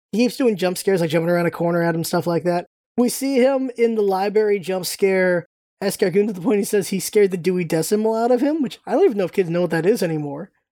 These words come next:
And so he just keeps scaring him over and over again. Escargoon is at his wit's end at this point. Something important to note is in the Japanese version, uh, they did cut one out. They cut out one of the scares, and there's guesses as to why, and that is King Dedede dressed up as a clown with a chainsaw.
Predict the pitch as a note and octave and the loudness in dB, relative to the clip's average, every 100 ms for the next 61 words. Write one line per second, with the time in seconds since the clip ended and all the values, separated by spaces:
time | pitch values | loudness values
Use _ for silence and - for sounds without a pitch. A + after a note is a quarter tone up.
0 | _ _ D#4 D#4 F4+ C4 C4 F4+ F#4 D4 | _ _ 0 2 2 2 2 0 0 0
1 | - A#3+ A#3+ A#3 A3+ G#3+ F#3+ G3+ G#3 G#3+ | -2 0 2 2 2 0 0 0 2 2
2 | F#3+ F3 F3 F#3+ - F#3+ G3 G#3 F3+ D#3+ | 2 0 0 0 0 0 2 2 2 -2
3 | F3+ F#3 E3+ C#3 D3+ F3 F#3+ E3+ E3+ D#3 | 0 0 0 -2 -2 0 2 0 0 -2
4 | D3 C#3 - D3+ B2+ - _ _ - C#4 | -4 -10 -10 -12 -12 -16 _ _ -2 -2
5 | C#4+ C4+ C4+ D4 C#4 B3+ B3+ C4+ B3+ A#3 | 0 0 0 0 -2 -2 0 0 0 -4
6 | G#3 G#3+ G3+ G#3 A3 G3+ G3 A#3+ G3+ C4 | -4 -2 0 2 0 0 0 0 0 0
7 | C4+ C4+ D4 D4 _ _ _ - G3 G3 | 2 2 0 -4 _ _ _ -2 0 2
8 | A3 G3 C4+ G#3 B3 A3+ G#3 G#3+ G#3 C#3+ | 2 0 -4 0 0 0 0 0 0 -2
9 | E3+ - G#3 G3 G3 G3 F3+ - G#3+ G3 | -4 0 0 0 0 0 0 2 2 2
10 | F3+ E3+ - A3+ A3+ A3 A3 A3 A3 D#4+ | 0 -4 -4 -2 2 2 0 -2 0 2
11 | A#3+ A3+ _ A3+ G#3 A3 G#3+ F3+ F3 - | 2 -4 _ -2 2 2 2 0 0 0
12 | D#3+ D#3 C#3+ D3+ G#3 G#3+ F#3+ E3 _ - | 0 0 -2 -4 2 2 2 -2 _ -2
13 | D#4 D#4 D#4 D#4+ D4+ A3+ A3+ B3 A3+ - | 0 0 0 0 2 0 0 0 0 -2
14 | - G3+ G#3+ G#3 D#3+ G#3 A3+ - - G#3+ | -2 0 2 0 0 0 0 -2 -2 0
15 | G3 G3 E3 - F#3 D3+ C3+ - | 0 -2 -4 0 2 2 0 -4